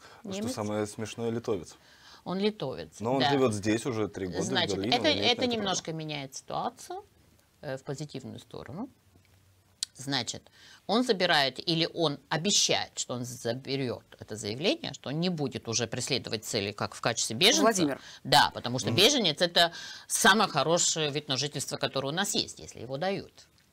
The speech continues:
Speaker 3: Потому
Speaker 2: Да,
Speaker 3: что он приравнен
Speaker 2: получается,
Speaker 3: иностранцев
Speaker 2: он
Speaker 3: в правах
Speaker 2: лучше,
Speaker 3: немца.
Speaker 2: да, да, он лучше, чем просто быть
Speaker 1: Мгм.
Speaker 2: мужем, женой немецкого или европейского гражданина. Но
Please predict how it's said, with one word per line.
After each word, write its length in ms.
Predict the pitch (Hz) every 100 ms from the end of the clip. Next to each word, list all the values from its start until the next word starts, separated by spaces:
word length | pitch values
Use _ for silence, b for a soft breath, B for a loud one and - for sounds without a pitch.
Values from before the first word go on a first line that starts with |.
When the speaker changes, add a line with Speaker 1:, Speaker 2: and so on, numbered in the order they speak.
| _
Speaker 3:
Потому 200 | - 208
Speaker 2:
Да, 40 | 208
Speaker 3:
что 80 | 226
он 80 | -
приравнен 200 | 220 233
Speaker 2:
получается, 180 | 143 214 226
Speaker 3:
иностранцев 360 | 233 - 190 226
Speaker 2:
он 80 |
Speaker 3:
в 20 | 233
правах 180 | 214 220
Speaker 2:
лучше, 260 | - -
Speaker 3:
немца. 240 | - 135 147
Speaker 2:
да, 360 | 226 196 - -
да, 360 | 151 151 120 - 143 -
он 180 | 143 156
лучше, 380 | 220 285 - 151
чем 360 | - 147 139
просто 480 | 139 165 156 - 131
быть 500 | 127 151 120 - - -
Speaker 1:
Мгм. 120 | 107 175
Speaker 2:
мужем, 320 | 208 175 151
женой 580 | 127 135 170 156 139 139 _ - -
немецкого 640 | 127 139 165 - 143 131
или 240 | 101 131 127
европейского 520 | 123 123 120 - 135
гражданина. 520 | 175 - 240 208 - - - B B B B B B B 147
Но 460 | 180 202 143 85